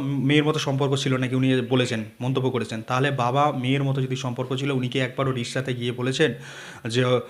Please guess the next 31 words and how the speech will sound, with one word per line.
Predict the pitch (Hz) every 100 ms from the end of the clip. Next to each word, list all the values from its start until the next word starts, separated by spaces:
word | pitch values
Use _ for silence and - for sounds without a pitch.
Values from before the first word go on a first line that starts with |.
| -
"অপরূপা, | 131 117 160 147 135 135 117 -
তোমার | 123 120 123
এই | 117
টাকা | 120 120
বাকি | 120 117 127
আছে, | 117
তুমি | 117
অন্তত | 117 113
আমাকে | 117 117
এই | 117
টাকাগুলো | 110 107 113 110
শোধ | -
করে | 113 117 117
দাও"? | 135 - _ _ _ _ _ _ _ _
প্রশ্ন | 131 - 135
কিন্তু | 123 110
খুব | 101 107 _ _
থাকছে। | - - - 95 - - - - -
অর্থাৎ | 120 135 170 175 -
এটা | 147 156
কি | 156 170
গুণধর | 131 147 147 156
খাড়াই | - 135 151 156
বলছে, | 160 - 170
না |
গুণধর | 143 135 135 135
খাড়ার | 127 127 131
পেছনে | 135 131 127
কোনো | 127 120
লোক | 117 127 131
রয়েছে | 123 - 113